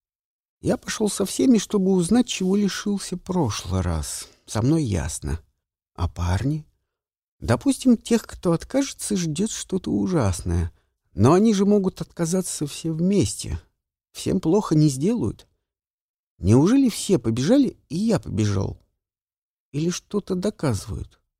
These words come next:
Кому? Задавался я этими вопросами ровно до начала снежной целины. Ломил через снег без смысла, без времени. Военный иногда неприязненно вякает.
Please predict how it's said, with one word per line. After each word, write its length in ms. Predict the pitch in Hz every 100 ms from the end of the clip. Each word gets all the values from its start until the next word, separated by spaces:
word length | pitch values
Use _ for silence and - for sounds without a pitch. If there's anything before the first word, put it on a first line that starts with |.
| _
Кому? 500 | - 87 87 92 160 _ _ _ _ _ _ _ _ _ _ _ _ _ _ _
Задавался 680 | 87 104 160 240 330 311 -
я 240 | 226 233 233
этими 260 | - 190
вопросами 760 | 170 170 170 185 180 - 160 156
ровно 480 | 156 160 151 147
до 160 | 131 135
начала 460 | 123 113 135 139 120
снежной 520 | - 107 107 110 104
целины. 840 | - - 98 104 92 80 69 82 _ _ _ _ _ _
Ломил 380 | - 156 269 233
через 360 | - - 170 160
снег 440 | - - 226 202
без 360 | 117 101 190 147
смысла, 760 | - - 104 139 139 110 - 90
без 340 | 92 220 147
времени. 840 | 92 90 104 202 180 131 104 90 - _ _ _ _ _
Военный 680 | - 98 151 262 220 196 180
иногда 440 | 151 143 139 160
неприязненно 840 | 196 156 - 113 113 160 135 127 123
вякает. 800 | 110 95 90 - - 85 -